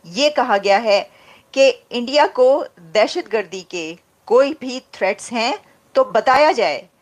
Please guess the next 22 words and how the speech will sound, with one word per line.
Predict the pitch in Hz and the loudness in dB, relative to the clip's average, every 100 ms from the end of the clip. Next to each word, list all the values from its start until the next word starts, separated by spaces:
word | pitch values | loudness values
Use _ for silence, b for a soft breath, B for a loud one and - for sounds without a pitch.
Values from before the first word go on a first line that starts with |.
| _ - | _ -8
रिपोर्ट | 196 220 - 262 285 | -4 -2 0 0 0
किया | - 247 233 | -2 0 0
जाए | 240 233 240 | 2 0 0
कि | 247 | -6
इंडिया | - 226 220 254 277 | -8 -8 -4 -2 0
के | 262 | -2
खिलाफ | 247 190 175 165 196 _ b b b | -4 0 2 2 0 _ b b b
किसी | 240 - 311 | -12 -10 -4
country | 247 226 269 | -4 -4 -8
की | 254 | -8
तरफ | - 220 220 | -2 0 0
से | 254 | 0
कोई | 233 240 | 0 -2
दहशतगर्दी | 185 185 269 - 240 247 | 0 0 -2 0 -2 -2
हो | 247 240 | 0 0
रही | 254 | 2
है, | 277 - - | -2 -2 0
पाकिस्तान | 233 277 - 240 262 | 0 -2 -4 0 0
की | 339 269 | -2 -6
तरफ | 240 240 | -6 -4
से | 285 | -6
अगर, | 240 202 202 233 | -4 -2 -2 -4